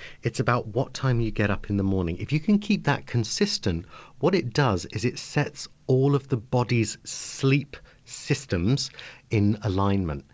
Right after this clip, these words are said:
So the drive to sleep and the body clock will s-, tend to focus around your time of getting up in the morning. So if you keep that, that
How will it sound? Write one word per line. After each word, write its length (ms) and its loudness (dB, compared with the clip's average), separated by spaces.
So 280 0
the 180 -6
drive 520 2
to 120 -6
sleep 420 -2
and 200 2
the 40 0
body 340 2
clock 360 -2
will 120 -4
s-, 180 -12
tend 320 2
to 80 -2
focus 540 0
around 340 0
your 60 -4
time 320 -2
of 240 -6
getting 280 0
up 220 -6
in 80 -4
the 60 -4
morning. 520 -4
So 120 -6
if 100 -4
you 60 0
keep 260 -4
that, 380 2
that 220 0